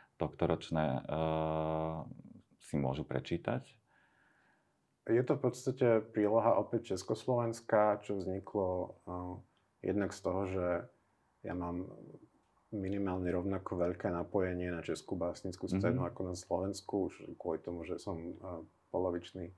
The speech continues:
Speaker 2: Moravák, polovičný Slovák.
Speaker 1: Mhm.
Speaker 2: A, ale nielen kvôli tomu, je mi jednoducho veľmi blízka tá česká literárna scéna. A čo bol jeden dôvod, druhý dôvod bol,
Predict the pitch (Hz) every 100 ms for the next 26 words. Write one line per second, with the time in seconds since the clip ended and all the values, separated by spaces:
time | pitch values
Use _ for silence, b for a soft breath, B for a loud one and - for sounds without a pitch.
0 | b b b 92 87 87 82 - 90 90
1 | 87 - 87 87 92 95 98 - b b
2 | b b - 90 85 90 98 104 92 95
3 | 87 87 87 92 85 87 87 85 80 104
4 | 85 87 82 82 - - 87 87 82 85
5 | - 95 - - 90 82 87 85 87 87
6 | - 87 98 98 107 b b b b _
7 | 90 82 82 82 85 82 87 - - _
8 | _ _ - 85 85 85 123 131 135 127
9 | 95 92 92 92 87 82 90 90 90